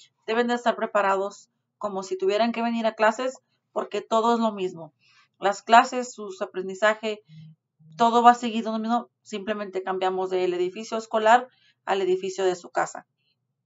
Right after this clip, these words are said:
Y queremos que funcionen igual como si estuvieran dentro del edificio. Todo lo que harían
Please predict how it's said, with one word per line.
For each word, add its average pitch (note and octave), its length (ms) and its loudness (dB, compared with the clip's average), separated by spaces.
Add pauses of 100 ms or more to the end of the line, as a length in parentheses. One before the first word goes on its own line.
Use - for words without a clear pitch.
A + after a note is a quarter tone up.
(960)
Y F#3+ 180 -10
queremos A3 420 -2
que B3 140 -2
funcionen A3+ 420 -2
igual A3 420 4 (280)
como G#3+ 220 -2
si A3+ 140 -6
estuvieran G#3 440 0
dentro G3+ 260 -2
del F#3+ 120 4
edificio. F#3 580 0
Todo A3+ 220 4
lo C4 120 0
que A#3+ 80 -6
harían G#3+ 400 -4